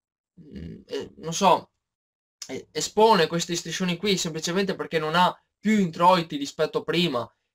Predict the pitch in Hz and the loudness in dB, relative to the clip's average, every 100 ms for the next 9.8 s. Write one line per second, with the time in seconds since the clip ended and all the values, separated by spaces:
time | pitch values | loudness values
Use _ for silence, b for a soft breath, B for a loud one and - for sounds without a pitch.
0 | _ _ _ _ _ _ _ 160 165 - | _ _ _ _ _ _ _ -8 -8 -4
1 | 233 233 196 156 143 117 113 _ _ _ | 0 2 2 2 0 -2 -8 _ _ _
2 | 135 131 127 185 190 _ _ _ _ _ | -6 -4 -4 -8 -18 _ _ _ _ _
3 | _ - 143 139 170 175 165 156 165 156 | _ -14 -10 -4 0 2 0 2 4 6
4 | 151 147 143 143 135 b b b b b | 6 4 4 2 -2 b b b b b
5 | _ _ _ - 143 170 180 185 185 - | _ _ _ -14 -2 2 2 2 -6 -2
6 | 165 165 170 147 156 170 170 160 - 180 | 2 4 6 6 6 4 2 -2 -4 2
7 | 185 170 - 170 143 123 - - 139 - | 4 4 0 4 6 4 0 -8 -10 0
8 | 156 151 165 156 143 135 160 196 190 147 | 0 2 4 6 6 2 2 2 0 -4
9 | 143 160 175 185 - 175 165 | -4 2 4 4 0 0 0